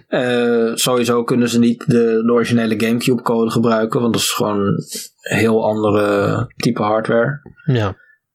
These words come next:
Speaker 1: Ehm, dus ja, dan denk ik van, ja, misschien hadden ze dan beter ook nog kunnen kijken of ze die engine misschien ook op de Switch konden laten draaien of zo.
Speaker 2: Misschien
Speaker 1: Maar ja, ze
Speaker 2: wel,
Speaker 1: zullen,
Speaker 2: ja.
Speaker 1: ze zullen er wel een reden voor hebben.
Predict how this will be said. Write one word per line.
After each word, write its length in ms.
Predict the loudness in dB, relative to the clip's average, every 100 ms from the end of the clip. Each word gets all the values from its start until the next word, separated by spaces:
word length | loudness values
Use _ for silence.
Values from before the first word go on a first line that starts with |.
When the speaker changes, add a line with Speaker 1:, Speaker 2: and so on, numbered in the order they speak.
| _
Speaker 1:
Ehm, 520 | -4 -2 0 2 2 0 _ _ _ _ -6
dus 200 | -2 0
ja, 220 | 0 0
dan 200 | 0 0
denk 200 | 0 0
ik 160 | 0
van, 180 | 0 0
ja, 200 | 0 0
misschien 320 | -2 0 2
hadden 220 | 0 0 0
ze 100 | 0
dan 400 | 0 0 0 2
beter 420 | 2 2 2 0
ook 240 | 0 0
nog 200 | 0 -2 -4 -10 -14 _ _ _ _ _ -4
kunnen 280 | -2 0
kijken 400 | 0 -2 -2 -2
of 140 | -2 0
ze 720 | 0 2 2 2 2 0 -4 -14 _
die 220 | -2 0 0
engine 360 | 0 2 2
misschien 380 | 2 0 0 0
ook 180 | -2 -2
op 80 | -2
de 80 |
Switch 240 | 0 -2 -2
konden 260 | -2 0
laten 280 | 0 -2 -4
draaien 380 | -2 -2 0 0
of 80 | 0
zo. 400 | -2 -2 -4 -8 _ _ _ _ _ -4
Speaker 2:
Misschien 260 | 0 2 2
Speaker 1:
Maar 80 | 4
ja, 20 |
ze 20 |
Speaker 2:
wel, 80 | 4 4
Speaker 1:
zullen, 80 | 2
Speaker 2:
ja. 0 |
Speaker 1:
ze 120 | 2
zullen 300 | 2 0 0
er 60 | 0
wel 180 | 0 0
een 80 | 0
reden 280 | 0 0
voor 160 | 0 -2
hebben. 300 | 0 -2